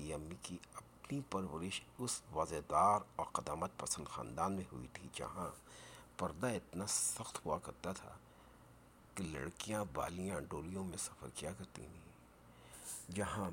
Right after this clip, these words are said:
بچیوں کو چاہا دیواری میں رکھ کر خاندان کی بڑی بوڑھیاں ان پر ہر طرح سے نگاہ رکھتی تھیں۔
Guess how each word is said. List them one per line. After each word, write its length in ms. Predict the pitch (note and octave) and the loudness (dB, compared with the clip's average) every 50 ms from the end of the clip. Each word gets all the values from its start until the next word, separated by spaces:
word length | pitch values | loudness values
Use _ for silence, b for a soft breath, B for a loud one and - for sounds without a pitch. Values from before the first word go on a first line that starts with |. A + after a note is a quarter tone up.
| D#2+ | 0
بچیوں 440 | E2 E2+ - - - - A2 A2 G#2+ G2 | 0 -2 0 4 4 6 6 6 4 2
کو 160 | - F#2 F#2+ | 0 -2 -2
چاہا 360 | - - E2+ C#2 - - G2 G#2 - | 0 2 2 2 2 4 2 0 0
دیواری 400 | - D#2+ D2+ C#2+ C#2 - - F2+ | 0 0 2 4 2 4 4 2
میں 160 | F#2 F2 E2 - | 2 2 2 2
رکھ 240 | - G#2 - - - - - | 2 2 0 0 -4 -14 -4
کر 180 | - - - - - - - - - - - - - - - B B B B B B B B B - | 0 0 0 0 -2 -10 -14 -18 -18 -20 -20 -20 -20 -20 -18 B B B B B B B B B -4
خاندان 420 | - - G#2+ A2 G#2 G#2 A2 A2 G#2+ | 2 4 6 6 6 6 4 4 4
کی 120 | G#2 - F2+ F2+ - | 2 -4 -6 -4 0
بڑی 220 | G2+ G2+ A#2 A#2 G#2+ - | 2 4 4 2 0 -2
بوڑھیاں 400 | - G2+ F#2 G2 G2+ G#2 G2 E2 G#2 - - - - - - - - - - - - - - - - - - - - - - | -4 -6 -4 -4 -2 -2 -2 -2 -4 -10 -16 -18 -20 -20 -20 -20 -20 -20 -20 -20 -20 -20 -20 -20 -20 -20 -20 -20 -8 4 6
ان 160 | B2 B2 A2+ G#2+ - | 8 8 8 6 4
پر 140 | - F#2+ G2+ F#2+ - - | 0 0 2 2 6 6
ہر 80 | A2 - - | 6 6 6
طرح 200 | - - - - - | 0 0 0 2 0
سے 140 | - - - - | -2 -4 -4 -8
نگاہ 200 | - - - - | -6 -2 -2 -2
رکھتی 340 | - - - - - - - | -2 -4 -6 -6 -8 -8 -8
تھیں۔ 160 | - - - | -8 -14 -14